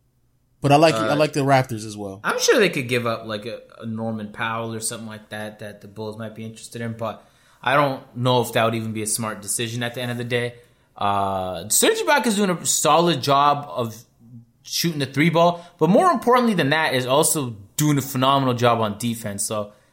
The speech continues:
Speaker 2: more of a two-way player than Mirotic. It just maybe provides some bench depth,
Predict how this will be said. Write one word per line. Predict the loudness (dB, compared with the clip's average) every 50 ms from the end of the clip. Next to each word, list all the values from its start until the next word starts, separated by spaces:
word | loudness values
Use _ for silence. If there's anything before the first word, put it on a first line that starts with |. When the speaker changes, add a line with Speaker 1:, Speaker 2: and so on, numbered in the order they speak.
| _ _ 2
Speaker 2:
more | 4 4 4
of | 4
a | 2 0
two-way | 0 0 0 2 2 0 0 -2
player | -2 -2 0 0 0
than | 0 0 -2
Mirotic. | -2 -2 -4 -4 -6 -8 -10 -12 -10 -12
It | -10
just | -8 -8 -8 -8 -10 -12 _ _ _ _ _ _ _ _ _
maybe | 0 0 2 2 2 0
provides | -2 -2 0 2 2 2 2 2
some | 2 0 0
bench | 2 2 2 2 0 -2 0 0
depth, | 2 2 2 0 -4 -10 -20 -20